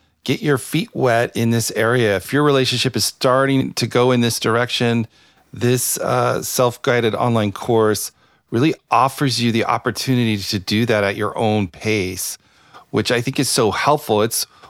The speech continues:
one of the reasons I know, Zoe, you created this is because people out there, you know, weren't ready to jump into a group. It was just too overwhelming. And this is a really good beginning first step just to kinda,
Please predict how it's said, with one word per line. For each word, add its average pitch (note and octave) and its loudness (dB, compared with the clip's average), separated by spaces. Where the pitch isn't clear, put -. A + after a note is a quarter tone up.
one D3 2
of A#2 0
the A2+ 0
reasons A#2 0
I G#2 -2
know, G#2+ 0
Zoe, G2+ 0
you A2 -2
created B2 0
this - -2
is G2 -8
because G2+ -2
people - 0
out C#3 0
there, G#2 2
you - -2
know, C#3 2
weren't E3+ 0
ready E3 2
to C#3+ 0
jump C#3 0
into C3+ 2
a G2 0
group. A#2 0
It G#2 0
was A2 0
just - -4
too C3+ 2
overwhelming. G#2 2
And C3+ 2
this F3+ 0
is F#3+ 0
a F3+ 4
really C3+ 2
good A#2+ 0
beginning A#2 0
first - -2
step - -2
just D#3 0
to - -4
kinda, C3 0